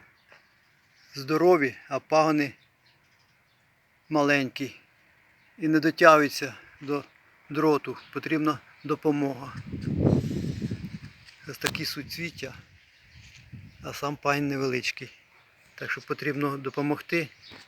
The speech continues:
Я в цьому випадку роблю таке.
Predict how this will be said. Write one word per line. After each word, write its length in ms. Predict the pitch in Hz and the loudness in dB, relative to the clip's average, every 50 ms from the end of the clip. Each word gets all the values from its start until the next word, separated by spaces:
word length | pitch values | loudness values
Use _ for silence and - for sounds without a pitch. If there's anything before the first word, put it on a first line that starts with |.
| - - - - - - _ _ _ _ _ _ _ _ _ _ _ _ _ _ _ _ _ _ _ _ _ _ _ _ _ _ - - - - - - - - - _ _ _ _ - - _ _ _ - | -20 -20 -20 -20 -20 -20 _ _ _ _ _ _ _ _ _ _ _ _ _ _ _ _ _ _ _ _ _ _ _ _ _ _ -16 -14 -12 -12 -14 -14 -16 -18 -20 _ _ _ _ -20 -20 _ _ _ -6
Я 120 | 165 180 | -6 -6
в 40 | 180 | -4
цьому 360 | - - 190 180 175 165 156 - - | -4 -4 -4 -2 -2 -4 -4 -6 -8
випадку 600 | 143 147 143 - 175 180 190 - - - 180 151 - - - - - - - - - - - - - - - - - - - - - - - - - - - - | -12 -10 -6 -2 -2 -2 -2 -4 -8 -12 -12 -12 -14 -18 -20 -20 -20 -20 -20 -20 -20 -20 -20 -20 -20 -20 -20 -20 -20 -20 -20 -20 -20 -20 -20 -20 -20 -20 -20 -12
роблю 300 | 185 170 170 165 165 165 | -8 -8 -6 -4 -4 -4
таке. 400 | - - 143 - - 139 135 | -4 -4 -6 -6 -6 -10 -10